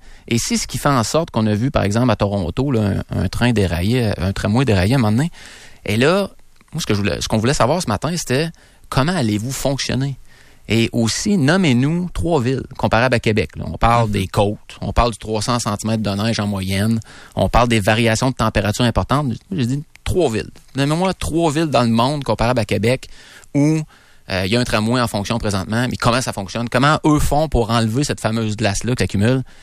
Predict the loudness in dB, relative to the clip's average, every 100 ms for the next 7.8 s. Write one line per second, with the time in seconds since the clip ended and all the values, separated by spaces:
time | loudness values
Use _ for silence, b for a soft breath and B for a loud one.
0 | b b -12 -8 -2 0 2 0 0 0
1 | 0 0 0 2 0 2 0 2 2 2
2 | 2 0 -4 -2 0 2 2 0 -2 -2
3 | -4 -10 -20 _ -10 -4 -2 0 -2 0
4 | 0 0 -2 0 0 0 -4 -6 -8 -8
5 | -10 -18 -20 -16 -16 -16 -16 -6 0 2
6 | 2 2 0 0 -2 0 0 0 0 0
7 | 0 0 0 2 0 0 -2